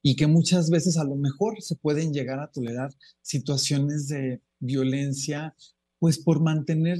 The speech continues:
esta lealtad al constructo moral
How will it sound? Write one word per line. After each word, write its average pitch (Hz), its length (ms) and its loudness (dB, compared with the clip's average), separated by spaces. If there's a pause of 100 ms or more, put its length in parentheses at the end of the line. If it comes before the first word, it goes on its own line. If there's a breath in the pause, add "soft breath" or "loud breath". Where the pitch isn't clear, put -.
(160)
esta 175 280 -4
lealtad 147 640 -6 (380 loud breath)
al 139 300 0
constructo 151 640 0
moral 143 600 -6